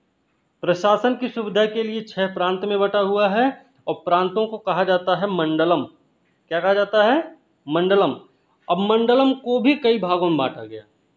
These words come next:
तो मंडलम को जो भागों में बांटा गया वो थे कोट्टम या फिर वलनाडु। प्रांतों को बांटा गया,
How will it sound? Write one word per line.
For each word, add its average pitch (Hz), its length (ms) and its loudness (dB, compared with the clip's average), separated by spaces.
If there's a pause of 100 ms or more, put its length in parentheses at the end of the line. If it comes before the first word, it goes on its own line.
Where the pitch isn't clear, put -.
(460)
तो 202 40 -4
मंडलम 233 500 4
को 269 180 -4
जो 226 160 -10
भागों 185 480 0
में 240 80 0
बांटा 143 280 -2
गया 165 340 -4 (880)
वो 247 240 2
थे 214 400 -2 (460)
कोट्टम 240 600 0 (340)
या 190 240 2
फिर 196 240 -2 (120)
वलनाडु। 156 800 -2 (1600)
प्रांतों 180 500 0
को 202 160 -2
बांटा 180 320 0
गया, 175 340 -2